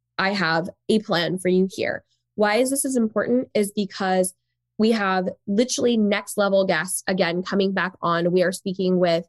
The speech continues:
some of, like, the heavy hitters coming on the show. Sophia Amoroso is gonna be back. Deepika Mutyala,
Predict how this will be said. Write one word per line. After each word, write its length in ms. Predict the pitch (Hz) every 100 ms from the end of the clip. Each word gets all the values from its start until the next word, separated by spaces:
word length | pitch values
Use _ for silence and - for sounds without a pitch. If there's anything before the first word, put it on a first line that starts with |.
| 190
some 240 | 180 202
of, 140 | 196
like, 180 | 190 180
the 80 | 208
heavy 260 | 202 180 202
hitters 280 | 180 175
coming 240 | - 185 175
on 100 | 170
the 80 | 180
show. 380 | - 170 170
Sophia 380 | 185 196 185 196
Amoroso 420 | 156 185 175 185
is 100 | 180
gonna 160 | - 180
be 140 | 180
back. 360 | 175 165 160 160 _ _ _ _ 226
Deepika 340 | 220 208 202
Mutyala, 680 | 196 190 196 165 170 165 185